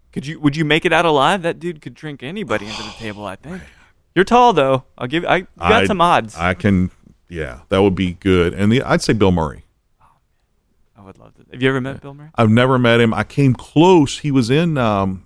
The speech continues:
Speaker 2: in Bardstown for the Bourbon, uh, the Bourbon Festival in September.
Speaker 1: Yeah.
Speaker 2: And I had an opportunity to go down there. I didn't know he was gonna be there. You know, it's like, you know, really,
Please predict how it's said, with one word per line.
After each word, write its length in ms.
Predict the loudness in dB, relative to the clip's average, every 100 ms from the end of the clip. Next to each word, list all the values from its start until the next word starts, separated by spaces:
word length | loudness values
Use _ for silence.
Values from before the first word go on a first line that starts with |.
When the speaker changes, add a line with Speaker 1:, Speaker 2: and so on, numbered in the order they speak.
| -6
Speaker 2:
in 140 | -2
Bardstown 580 | 2 0 0 -4 -4 -4
for 200 | -2 -2
the 80 | 0
Bourbon, 460 | 0 0 0 -4 -8 -14
uh, 280 | -10 -10 -12 _ _ _ _
the 60 | 0
Bourbon 260 | 0 2
Festival 360 | 0 -2 0 -2
in 80 | -4
September. 560 | -6 -8 -2 -2 -2 -8
Speaker 1:
Yeah. 180 | -14 -14 _ _ _
Speaker 2:
And 160 | -6 -4
I 80 |
had 160 | -2 0
an 80 | 0
opportunity 500 | 0 -4 -2 0 2
to 40 |
go 100 | 2
down 240 | 2 2 2
there. 140 | 0
I 40 | -2
didn't 180 | -4
know 80 | -2
he 60 | -2
was 80 | -2
gonna 140 | -4
be 180 | -4 -6
there. 360 | -8 -12 -14 -20 _ _ -4
You 80 |
know, 60 | -2
it's 100 | 0
like, 180 | -2 -4 -12 _ _
you 80 | -14
know, 40 |
really, 280 | -8 -8 -8